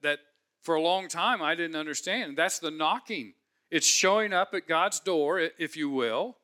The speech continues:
and saying, "I've asked, I've sought, now I'm knocking. Will you allow me, will you give me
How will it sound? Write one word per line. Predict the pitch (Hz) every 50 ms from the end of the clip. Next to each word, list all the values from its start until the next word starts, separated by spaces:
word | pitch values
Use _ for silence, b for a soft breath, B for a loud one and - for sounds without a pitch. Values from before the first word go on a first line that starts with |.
| _ _ _ _ _ _ _ _ _ _ _ _ _
and | - 165 170 139
saying, | - 180 175 170 165 156
"I've | 147 147 147 139
asked, | 147 151 165 196 240 277 254 - - - _ _ _ _ _ _ _ _ _ _ _ _ _ _
I've | - 131 127
sought, | - - - 226 226 202 156 156 190 - - - _ _ _ _ _ _ _ _ _ _ _ _ _ _ _ _ _ _ _
now | - 143 190 254
I'm | 269 247 226
knocking. | 214 196 208 226 220 - 151 139 143 - _ _ _ _ _ _ _ _ _ _ _ _ _ _ _
Will | - 151 165
you | 190 196 196 190 196
allow | 190 180 185 185 190 208 233 247 247 226
me, | 190 151 123 110 107 104 104 107
will | 143 170
you | 175 170
give | 170 - 170 185 220 247 247 - - 156
me | 135 117 104 101